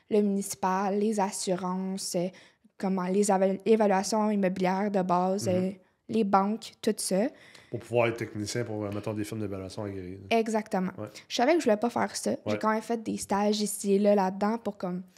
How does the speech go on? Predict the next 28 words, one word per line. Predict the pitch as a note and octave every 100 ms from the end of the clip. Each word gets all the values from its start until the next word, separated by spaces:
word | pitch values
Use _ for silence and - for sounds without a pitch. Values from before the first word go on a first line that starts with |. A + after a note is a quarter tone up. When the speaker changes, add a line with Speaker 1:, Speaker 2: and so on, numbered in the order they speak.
| - _ -
Speaker 1:
voir | G#3+
sur | G#3
le | G3+
terrain | G3 F#3+ G#3
ça | A3
ressemblait | G#3 F#3+ F#3+
à | F3
quoi. | F3 F#3+ G#3+
Speaker 2:
Mhm. | - - - - _ A3
Speaker 1:
Mais | A#3 A#3+ B3
je | -
prenais | - A#3+ A#3+ B3+ C4+ C#4+ - -
ces | - A#3+ A#3
ressources-là | A3 G#3+ G3+ - A3 G#3+ D#4+ - - _ _
pour, | - B3 B3+ C4 -
euh, | F#3+ F#3+
faire | G3+ A3+ G#3 G#3+ G3
après | F#3+ F#3+
ça | F#3 - G#3
des | F#3+ F#3+
flips, | - G3 F#3+ - F3+
euh, | F3 F3+ - _ _
et | A3+ -
autres. | G3+ B3 -
Puis | G3 G3 - _ _ _ _ _ _ -
les | G#3+ A3 A3 G#3+
autres, | A#3+ B3 G3
euh, | F#3 F#3+ F#3+ F#3+ F#3+